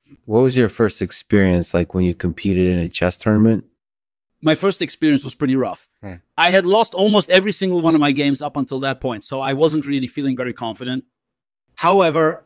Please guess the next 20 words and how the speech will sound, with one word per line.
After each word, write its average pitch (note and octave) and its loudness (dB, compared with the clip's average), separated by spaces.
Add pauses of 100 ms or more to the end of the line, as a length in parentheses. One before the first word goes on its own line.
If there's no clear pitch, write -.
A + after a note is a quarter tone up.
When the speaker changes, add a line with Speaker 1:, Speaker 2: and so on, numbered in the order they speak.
(160)
Speaker 2:
I D3 2
eventually E3 0
managed D3+ 0
to - -10
pull E3 -2
through D3 2
and C3 -2
win D#3 0
my C#3+ 2
first - -8
tournament. A#2+ -2 (560)
Speaker 1:
That's A#2+ 2
great. F2+ 0 (140)
So G2 -2 (180)
after A2 0
you A2+ 4
won A2 4
your G2 2
first - -2
tournament, F#2 -2